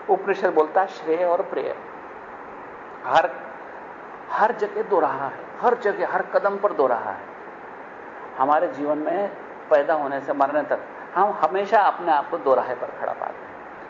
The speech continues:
इधर चलें कि इधर चलें, ऐसा करें कि वैसा करें, खा लें कि नहीं खाएं, चलें कि नहीं चलें, पढ़ें कि नहीं पढ़ें,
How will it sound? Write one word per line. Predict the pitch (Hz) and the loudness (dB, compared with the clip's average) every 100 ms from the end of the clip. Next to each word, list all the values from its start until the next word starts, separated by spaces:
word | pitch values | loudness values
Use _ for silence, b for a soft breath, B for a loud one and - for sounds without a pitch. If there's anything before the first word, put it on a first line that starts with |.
| - 170 | -12 -4
इधर | 170 180 | 0 2
चलें | 185 170 175 | 4 4 2
कि | 175 | -2
इधर | 143 151 | -4 -2
चलें, | 156 151 165 | 0 0 0
ऐसा | 147 151 175 | -2 2 2
करें | 170 156 | 2 0
कि | 156 | -2
वैसा | 143 139 151 | -2 0 0
करें, | 143 151 151 | 2 0 -2
खा | - 151 | 2 4
लें | 160 | 2
कि | 151 156 | -4 -6
नहीं | 147 147 | -6 -4
खाएं, | - 139 | -2 -2
चलें | 135 147 151 | 2 0 0
कि | 151 | -2
नहीं | 139 | -6
चलें, | 135 139 139 | -4 -2 2
पढ़ें | 143 139 143 | 4 2 0
कि | 139 | -6
नहीं | 139 | -6
पढ़ें, | 131 123 | -4 -4